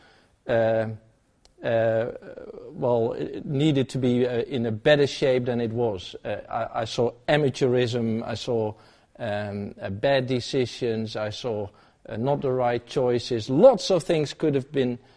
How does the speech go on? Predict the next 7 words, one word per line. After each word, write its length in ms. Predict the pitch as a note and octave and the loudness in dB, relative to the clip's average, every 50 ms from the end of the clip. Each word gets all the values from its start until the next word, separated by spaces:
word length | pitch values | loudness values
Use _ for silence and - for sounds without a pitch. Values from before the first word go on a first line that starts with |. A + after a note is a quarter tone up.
| _ _ _ _ - | _ _ _ _ -6
uh, 140 | B2+ A2 A2 | -4 -4 -2
better 400 | A2 A#2+ C3 B2+ A#2 A#2+ A2 A2 | 0 2 2 2 2 0 0 0
in, 300 | G#2+ - A2+ G#2+ A2 - - | -2 -4 -4 -6 -6 -8 -10
in 400 | - A#2+ A2 G#2 G#2+ G#2 G#2 G#2 | -10 -8 -6 -6 -6 -8 -8 -6
Beijing. 420 | G#2+ A2 G#2+ G#2 - G#2 G2 F2+ - - _ _ _ _ - - _ _ _ | -4 -4 -4 -4 -4 -8 -10 -10 -12 -20 _ _ _ _ -20 -20 _ _ _
So, 420 | _ - - E3 D#3+ E3 D#3+ D#3 D3+ | _ -2 2 4 6 6 6 6 6
um, 300 | D3+ D3+ D3 D3+ D3 | 6 4 2 -2 -4